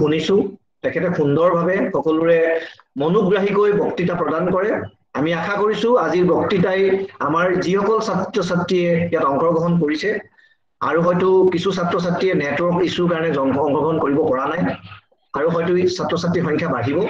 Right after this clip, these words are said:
তেওঁলোকে নিশ্চয় আজিৰ বক্তৃতাৰ যোগেদি কিছু সকলো জ্ঞানেৰে সমৃদ্ধ হ'ব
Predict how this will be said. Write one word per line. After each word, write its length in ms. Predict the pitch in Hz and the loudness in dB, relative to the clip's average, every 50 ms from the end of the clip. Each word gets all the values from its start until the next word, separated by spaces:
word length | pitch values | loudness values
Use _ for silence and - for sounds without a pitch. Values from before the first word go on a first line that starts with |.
| - - - - - _ _ _ | -4 -10 -14 -20 -20 _ _ _
তেওঁলোকে 320 | - 180 190 214 220 233 | -6 -2 -2 2 2 2
নিশ্চয় 360 | 214 214 202 175 214 240 247 226 | 2 2 -2 0 2 2 2 2
আজিৰ 260 | 190 185 180 208 208 | 2 0 0 0 0
বক্তৃতাৰ 440 | 190 190 180 185 - 202 170 208 208 | 2 0 0 0 0 0 0 0 0
যোগেদি 340 | 190 190 190 196 175 185 202 196 - 196 - - - _ _ | 0 0 0 2 2 2 2 2 0 0 -2 -6 -16 _ _
কিছু 260 | - 208 180 180 247 220 | -6 -6 -2 0 0 0
সকলো 320 | 190 190 - 220 220 220 220 233 247 - 247 240 - - _ _ _ _ _ _ _ _ _ _ _ | 2 2 2 4 4 4 4 4 4 2 0 -4 -8 -16 _ _ _ _ _ _ _ _ _ _ _
জ্ঞানেৰে 520 | 127 135 160 160 165 170 180 185 190 196 202 156 | -2 -2 -2 0 0 -2 -2 0 0 0 0 0
সমৃদ্ধ 480 | 135 151 156 156 160 170 180 175 175 180 | 0 -2 0 0 2 2 2 4 4 4
হ'ব 240 | 170 151 143 139 | 4 2 2 2